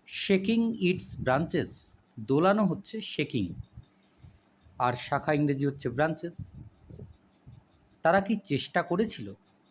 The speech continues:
Were they trying? ঘোড়াটা কি লাফাচ্ছিল?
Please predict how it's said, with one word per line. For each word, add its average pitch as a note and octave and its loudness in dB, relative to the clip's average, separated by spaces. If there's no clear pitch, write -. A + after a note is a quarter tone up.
Were D#3+ 6
they C3+ 2
trying? D3+ 4
ঘোড়াটা F3 4
কি A3+ -2
লাফাচ্ছিল? C3+ 0